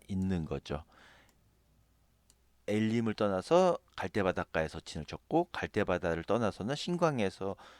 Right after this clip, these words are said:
진을 쳤기 때문에 민수기에 의하면 수에즈만에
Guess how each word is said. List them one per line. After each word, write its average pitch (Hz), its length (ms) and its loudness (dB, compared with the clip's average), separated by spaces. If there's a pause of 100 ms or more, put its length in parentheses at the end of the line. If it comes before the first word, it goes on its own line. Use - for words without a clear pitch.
(520)
진을 98 240 -4
쳤기 - 260 -10
때문에 85 640 -4 (1400)
민수기에 120 560 0
의하면 82 600 0 (720)
수에즈만에 127 800 2